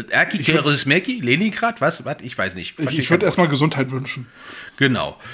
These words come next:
Speaker 1: Äh, das funktioniert dann schon erstmal gar nicht. Der zweite Link, dann klickst du auf den rauf von Olympic irgendwas und, äh, klickst dann immer schön und
Speaker 2: Nix.
Speaker 1: stellst dir fest,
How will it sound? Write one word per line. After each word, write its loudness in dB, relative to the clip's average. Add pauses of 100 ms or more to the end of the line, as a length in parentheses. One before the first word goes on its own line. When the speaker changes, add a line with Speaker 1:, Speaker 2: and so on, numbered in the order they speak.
(180)
Speaker 1:
Äh, 4
das 2
funktioniert 0
dann 4
schon -2
erstmal -2
gar 0
nicht. -8
Der 0
zweite 2
Link, -6 (300)
dann -2
klickst 2
du 2
auf -4
den 2
rauf 0
von 0
Olympic 2
irgendwas 2
und, -2
äh, 0
klickst -6
dann -2
immer -2
schön 0
und -4
Speaker 2:
Nix. 0
Speaker 1:
stellst 0
dir 2
fest, -2